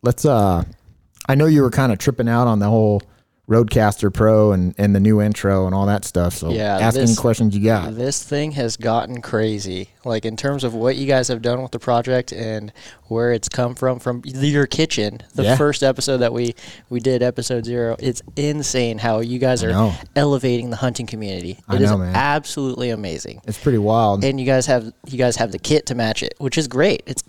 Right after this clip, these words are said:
Speaker 2: outstanding.
Speaker 1: Yeah.
Speaker 2: It's, it's kind of a trip wearing a headset and talking to you because I'm so used to talking into a mic like a
Speaker 1: Yeah, we, the, the headsets have changed the, it's changed it for us, the dynamic of it. Um,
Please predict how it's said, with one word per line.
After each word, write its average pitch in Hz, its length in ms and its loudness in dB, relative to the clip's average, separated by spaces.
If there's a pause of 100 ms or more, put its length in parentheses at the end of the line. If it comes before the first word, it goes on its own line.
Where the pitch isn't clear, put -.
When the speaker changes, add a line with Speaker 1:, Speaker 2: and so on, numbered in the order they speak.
(120)
Speaker 2:
outstanding. 113 640 -4 (240)
Speaker 1:
Yeah. 123 240 -4 (160)
Speaker 2:
It's, - 240 -10
it's - 100 -10
kind 196 180 2
of 170 40 -4
a 139 60 -8
trip - 280 0
wearing 120 200 0
a 101 40 -2
headset 107 540 -2
and 107 100 -12
talking 104 300 -4
to 98 80 -10
you 104 120 -8
because 110 500 -8
I'm 113 100 -8
so 123 140 -2
used 113 320 -4
to 104 140 -6 (240)
talking 107 320 -6
into 107 200 -10
a 90 40 -8
mic 113 340 -4
like 104 220 -8
a 90 220 -6 (300)
Speaker 1:
Yeah, 170 280 2
we, 190 380 4 (100)
the, 151 300 4
the 123 100 2
headsets 220 500 0
have 131 160 0
changed 123 640 2
the, 98 440 2 (380)
it's - 120 -10
changed 165 500 4
it 117 120 2
for 104 160 0
us, 87 80 -2
the 104 180 -2
dynamic 101 600 0
of 165 180 2
it. 208 180 0 (500)
Um, 101 500 2